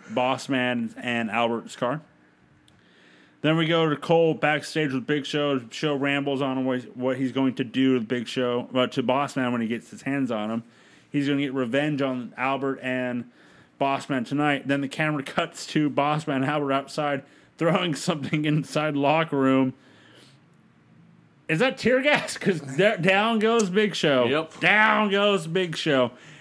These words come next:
Speaker 1: As Bossman and Albert puts, uh, masks on and they get in the ring and they attack,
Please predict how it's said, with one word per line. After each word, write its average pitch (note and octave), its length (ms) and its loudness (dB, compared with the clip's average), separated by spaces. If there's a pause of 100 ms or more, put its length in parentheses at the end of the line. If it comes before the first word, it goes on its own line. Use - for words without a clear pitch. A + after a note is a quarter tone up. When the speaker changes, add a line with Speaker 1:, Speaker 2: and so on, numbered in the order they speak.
Speaker 1:
As D#3 220 2
Bossman G3 500 2
and F#3+ 80 0
Albert G3 300 2
puts, - 380 0
uh, F3 300 2 (1300)
masks F#3 500 2
on G3 260 2
and E3+ 140 2
they D#3+ 60 2
get F3+ 160 0
in G3 100 0
the F#3+ 100 0
ring F#3+ 280 0
and E3 100 -2
they D3+ 120 2
attack, F3 600 -2